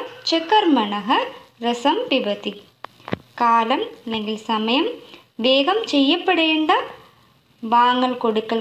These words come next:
കാര്യങ്ങളും കർമ്മങ്ങളും ചെയ്തില്ല എന്നുണ്ടെങ്കിൽ രസം കുടിക്കും, അതായത് അവരുടെ സന്തോഷം ഇല്ലാണ്ടാക്കും. യഥാസമയത്ത്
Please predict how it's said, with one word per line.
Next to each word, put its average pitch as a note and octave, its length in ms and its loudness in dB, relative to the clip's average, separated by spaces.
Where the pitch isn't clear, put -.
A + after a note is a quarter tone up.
കാര്യങ്ങളും G#3+ 540 0
കർമ്മങ്ങളും C4+ 680 2
ചെയ്തില്ല A#3+ 440 0
എന്നുണ്ടെങ്കിൽ G#3+ 640 0
രസം G#3+ 340 -2
കുടിക്കും, - 400 -8
അതായത് C#4 360 2
അവരുടെ C#4 320 2
സന്തോഷം A#3+ 520 0
ഇല്ലാണ്ടാക്കും. A3+ 640 -2
യഥാസമയത്ത് C4+ 840 2